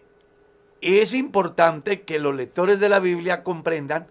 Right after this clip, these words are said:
que aparte de lo material hay otras cosas que son bendición y que de pronto usted no las ha tenido en cuenta.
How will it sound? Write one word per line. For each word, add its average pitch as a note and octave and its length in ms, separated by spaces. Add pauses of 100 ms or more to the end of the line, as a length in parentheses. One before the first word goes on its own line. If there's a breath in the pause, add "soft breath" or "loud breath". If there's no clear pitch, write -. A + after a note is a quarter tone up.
(560 soft breath)
que B2+ 120
aparte G#2 440
de F#3+ 80
lo G3+ 120
material F3+ 760
hay A#2 420
otras E3 520
cosas D#3 480
que G#2+ 160
son C#3+ 420
bendición E3+ 1080 (760 soft breath)
y D3+ 140
que D3 140
de C3+ 120
pronto C#3+ 420
usted D#3 340
no D#3+ 120
las E3+ 180
ha E3 100
tenido F3+ 300
en F#3 100
cuenta. A#3 360